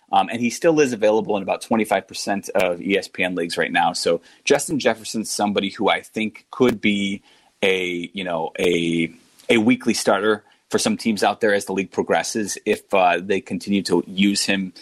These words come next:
anywhere near the fashion that they did last week. I think that's encouraging. So he's somebody who I would definitely want to add, uh, in fantasy right now if you need a, if you have any, uh, problems with your wide receiver position. Gallup, the one problem for Michael Gallup is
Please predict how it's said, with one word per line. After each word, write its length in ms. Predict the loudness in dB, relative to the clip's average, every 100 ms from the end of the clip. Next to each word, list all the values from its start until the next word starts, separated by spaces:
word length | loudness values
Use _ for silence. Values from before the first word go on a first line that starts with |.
| -20 _
anywhere 300 | 2 4 4
near 220 | 2 2
the 80 | 0
fashion 400 | -2 -2 -4 -6
that 120 | -6
they 100 | -4
did 180 | -4 0
last 260 | 0 0 0
week. 180 | -2
I 80 | 0
think 160 | -2 0
that's 180 | 0 -2
encouraging. 640 | -4 0 0 2 0 -2 -6 _
So 120 | -2 2
he's 160 | 2
somebody 300 | 2 0 0
who 100 | 0
I 80 | 0
would 160 | -2 -2
definitely 360 | -2 -2 -6
want 260 | -2 -2 -2
to 200 | -4 -4
add, 340 | -2 -2 -4 -10 _ _ _
uh, 240 | 0 0 0
in 100 | -4
fantasy 460 | -2 -2 -2 -2
right 200 | 2 2
now 240 | 2 0 0
if 200 | -4 -8
you 80 | -6
need 160 | -2
a, 160 | -2 -2
if 120 | 2
you 100 | 2
have 120 | 2
any, 420 | 0 -2 -4 -4
uh, 300 | -2 0 2 0
problems 400 | 2 0 0 -10
with 120 | -12
your 100 | -4
wide 160 | -2
receiver 300 | -2 -8 -10
position. 420 | -8 -2 0 0 0 -4 -20 _ 0
Gallup, 400 | 2 2 0 -6
the 120 | -6
one 200 | -4 -4
problem 340 | 0 0 2
for 100 | -2
Michael 280 | -6 -6 -6
Gallup 400 | 0 2 0 -2
is 340 | -6 -6 -8